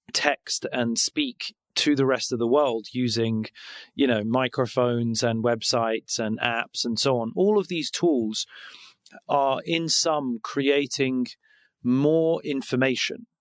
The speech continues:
And then the, the, it, it creates this problem of, well, we're not, our brains, our human minds are not advancing at a rate where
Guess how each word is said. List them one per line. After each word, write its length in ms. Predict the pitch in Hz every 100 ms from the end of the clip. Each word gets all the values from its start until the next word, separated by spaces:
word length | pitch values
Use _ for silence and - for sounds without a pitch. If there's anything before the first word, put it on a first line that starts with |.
| _ _
And 260 | 131 127 127
then 160 | 139
the, 140 | 143 143
the, 140 | 151 147
it, 260 | 156 147
it 200 | 147 143
creates 360 | - 160 175 -
this 160 | 147 -
problem 440 | 208 202 147 127
of, 180 | 123 110 - _ _
well, 340 | - 139 131 127
we're 240 | 131 170
not, 240 | 165 143 - _ -
our 160 | 147
brains, 800 | 143 135 143 131 113 110 117 - - - _
our 160 | - 143
human 440 | - 156 143 131
minds 480 | 123 131 120 110 110
are 80 | 120
not 220 | 135 -
advancing 640 | 131 120 127 135 - 120 113
at 80 | 113
a 80 |
rate 320 | 113 123 127 - _
where 300 | 127 117 113